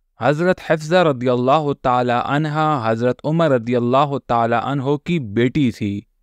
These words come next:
इसलिए उनका मिजाज भी ज़रा सख्त था। हज़रत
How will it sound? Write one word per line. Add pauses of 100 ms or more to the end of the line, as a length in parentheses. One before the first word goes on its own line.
(480)
इसलिए
उनका
मिजाज
भी
ज़रा
सख्त
था। (720)
हज़रत